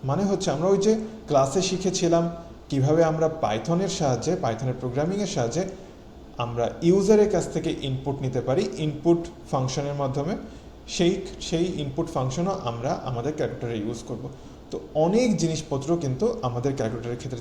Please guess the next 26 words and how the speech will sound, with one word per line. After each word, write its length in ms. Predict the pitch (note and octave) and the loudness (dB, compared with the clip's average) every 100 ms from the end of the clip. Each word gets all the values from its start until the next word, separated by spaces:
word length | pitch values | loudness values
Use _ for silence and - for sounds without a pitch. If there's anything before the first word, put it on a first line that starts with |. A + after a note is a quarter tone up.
| - | -8
থাকছে। 300 | A#2 - E3 - - - - - | -10 -8 -12 -12 -18 -18 -14 -2
এখন 340 | C#3+ - B3+ | -2 2 2
আমরা 280 | B3 E3+ C3+ | 4 4 4
আসি 240 | G2+ G#2+ A3+ F4+ - - - | 2 0 -2 -4 -10 -18 0
ক্যালকুলেটরের 400 | D#3+ D#3 D#3+ F3+ F3 | 2 2 0 -2 0
প্রথম 360 | F#3+ F#3+ G#3 F3 | 2 4 4 4
ধাপে। 340 | A#2 G#2+ F#3+ - - - | 2 2 2 0 -4 0
ক্যালকুলেটরের 400 | C#3+ C3+ C#3+ C#3 | 2 2 -2 -2
প্রথম 280 | D#3 D#3 G3 | -2 0 0
ধাপের 300 | F3 D#3 D3 | 0 2 2
দিকে 220 | C3 B2+ G3 | 2 0 -2
আমরা 280 | - B2+ C3+ | -2 -2 -2
কিভাবে 320 | C3+ C#3 D3 | 0 0 2
আমাদের 360 | C#3 A#2 C3 G#3+ - - - | 2 0 2 2 0 -10 -4
প্রজেক্টটাকে 520 | D3 C#3 D3 D3 C#3+ F#3+ | 0 2 2 0 0 0
সাজাতে 460 | C#3+ B2 B2+ A#2+ | 0 2 2 0
পারি। 200 | G#2+ F#2+ - - - - - - | -2 -6 -6 -14 -20 -18 -18 -14
শুরুতে 420 | - G#3 C4 C4 | -2 2 2 4
আমি 140 | G3+ F3+ | 4 4
যেটা 200 | C#3+ A#2+ | 2 0
বলেছিলাম 400 | A#2 A2+ F#3 B3 - | 0 -2 0 -2 -2
আমাদের 360 | B2 C#3 E3+ D3+ | 0 2 2 2
দুইটা 320 | C3+ C3 A#3 D#3+ B2 | 2 2 2 2 0
নাম্বারের 380 | C3 C3 C3+ | 2 6 6
প্রয়োজন 400 | A#2+ A#2 G#2+ A2+ G#2+ | 4 0 -2 -4 -6
হবে, 140 | A2+ | -8